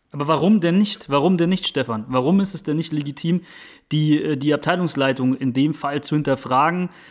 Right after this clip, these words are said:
ähm, wenn in dem Team zuvor vielleicht Performance da war, aber jetzt nicht mehr oder auch Missstimmung, bei Stimmung auch immer ein schwieriges,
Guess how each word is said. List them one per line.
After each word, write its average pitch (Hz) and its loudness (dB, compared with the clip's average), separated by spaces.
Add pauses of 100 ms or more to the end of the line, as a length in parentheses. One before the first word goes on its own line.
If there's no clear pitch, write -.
(140)
ähm, 147 0
wenn 156 4
in 156 -2
dem 151 2
Team 170 0
zuvor 175 0
vielleicht 156 0
Performance 143 0
da 143 -2
war, 160 0
aber 135 0
jetzt 139 -4
nicht 175 -2
mehr 123 -2
oder 131 -4
auch 135 -6
Missstimmung, 127 0 (380)
bei 131 -8
Stimmung 139 0
auch 131 -2
immer 131 0
ein 123 0
schwieriges, 127 -4